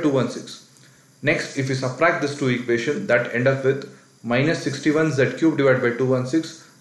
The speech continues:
plus eleven Z to the power of four divided by two one six. Now we can stop this division process. Whatever the quotient we got, that quotient is represented so and so. That is minus one by six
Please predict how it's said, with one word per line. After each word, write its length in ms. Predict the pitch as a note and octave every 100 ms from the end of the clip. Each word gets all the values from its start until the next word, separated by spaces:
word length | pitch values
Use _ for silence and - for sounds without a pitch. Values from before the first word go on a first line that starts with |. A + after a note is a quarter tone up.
| _
plus 260 | D#3 E3 C#3+
eleven 320 | B2+ C#3+ E3
Z 120 | C#3+
to 100 | C#3+
the 120 | C3+ -
power 200 | C#3+ C#3+
of 180 | C#3+
four 340 | D3+ D#3 - - - -
divided 280 | C3 C#3 C3+
by 160 | E3+ -
two 80 | C#3
one 220 | B2 G#2
six. 540 | G2 - - - - - _ A2+
Now 420 | B2+ E3 G3+ - -
we 80 | A#2
can 140 | A#2
stop 380 | - C#3+ D#3+ -
this 140 | D3+ C3
division 420 | C3 B2+ C3 B2+
process. 340 | B2+ C3+ C#3+
Whatever 500 | B2 B2 C3+ F3 E3
the 120 | D3
quotient 400 | D3 D3+ D3+ F3+
we 140 | C#3+ A#2+
got, 300 | A#2 A2+ - - - _ -
that 180 | A#2 -
quotient 340 | D3+ E3 D#3+
is 120 | C#3
represented 600 | B2+ C3 C#3 C#3 E3 D#3+
so 200 | - C#3
and 140 | C3 B2+
so. 260 | A2+ - - - -
That 140 | B2+
is 100 | C#3
minus 380 | A#2 B2 D3 C3+
one 160 | C#3 C3+
by 100 | C#3
six 520 | D#3+ D#3+ - -